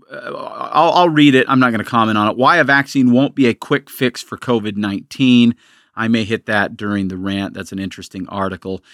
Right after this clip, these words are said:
And then this one. This is my favorite, and this will gain the most of my attention today during the rant, and that is, drug companies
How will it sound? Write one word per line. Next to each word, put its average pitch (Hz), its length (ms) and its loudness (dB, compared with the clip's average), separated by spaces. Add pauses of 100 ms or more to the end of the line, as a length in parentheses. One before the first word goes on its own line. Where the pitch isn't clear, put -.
(160)
And 135 280 2
then 139 380 4 (100)
this 127 440 0
one. 107 420 -4 (180)
This 143 380 0
is 180 160 0
my 165 180 0
favorite, 143 640 -4 (180)
and 107 220 -4
this 147 400 2
will 117 260 2
gain 117 580 2 (300)
the 107 400 -4
most 117 440 -2
of 104 200 -12
my 104 380 0
attention 113 720 -4
today 107 420 -4
during 127 460 2
the 107 100 -2
rant, 95 400 -6
and 101 220 -6
that 110 200 2
is, 98 300 -4 (360)
drug 185 440 2
companies 117 720 -2